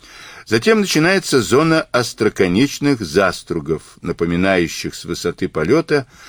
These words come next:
застывшие морские волны. Это зона бич божий, кромешный ад. Обдутые сильными стоковыми ветрами – двухметровые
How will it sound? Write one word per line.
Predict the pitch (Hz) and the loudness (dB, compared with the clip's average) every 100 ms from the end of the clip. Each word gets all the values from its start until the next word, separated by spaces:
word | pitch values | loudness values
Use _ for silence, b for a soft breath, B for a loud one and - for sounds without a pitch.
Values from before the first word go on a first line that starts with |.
| B B | B B
застывшие | 73 104 104 - 120 147 - 131 | -2 0 0 -2 0 0 -2 -2
морские | 113 80 - - 104 | -2 -2 -6 -10 -8
волны. | 90 69 60 62 - _ _ B B B | -6 -8 -8 -12 -18 _ _ B B B
Это | - 131 170 | -2 2 2
зона | 135 170 165 160 147 - | 2 2 4 2 0 -4
бич | 76 76 156 143 85 | -8 0 2 0 -6
божий, | 69 87 73 - 64 | 2 2 2 -2 -12
кромешный | - 87 80 104 135 - 110 107 - | -4 -2 0 -2 -4 -6 -10 -10 -10
ад. | 62 52 _ _ _ _ B B B B B B | -12 -12 _ _ _ _ B B B B B B
Обдутые | 107 104 151 165 131 104 | -2 4 4 4 2 -2
сильными | - 123 113 104 98 | 0 2 4 4 2
стоковыми | 85 - - 107 - 85 80 78 76 - | 0 -8 2 2 2 -6 -4 -4 -6 -10
ветрами – | 71 76 - 101 170 98 62 - _ B B | -8 -8 -2 0 0 -2 -6 -16 _ B B
двухметровые | 80 95 - 101 98 104 113 95 92 82 | -4 -4 0 -2 0 4 4 6 4 2